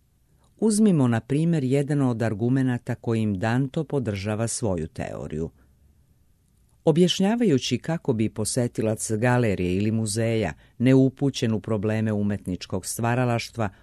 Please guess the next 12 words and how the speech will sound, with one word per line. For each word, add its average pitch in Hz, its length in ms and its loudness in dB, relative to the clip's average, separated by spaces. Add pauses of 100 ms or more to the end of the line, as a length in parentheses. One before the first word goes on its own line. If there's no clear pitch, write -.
u 160 160 0
radovima 117 560 0
poput - 520 -6
Rauschenbergovog 101 1120 -4
kreveta 107 520 -2
okačenog 87 600 -6
o 98 80 -2
zid 123 340 -2 (340)
i 165 100 -4
nasumično 139 600 0
isprskanog 95 720 -4
bojama 135 520 0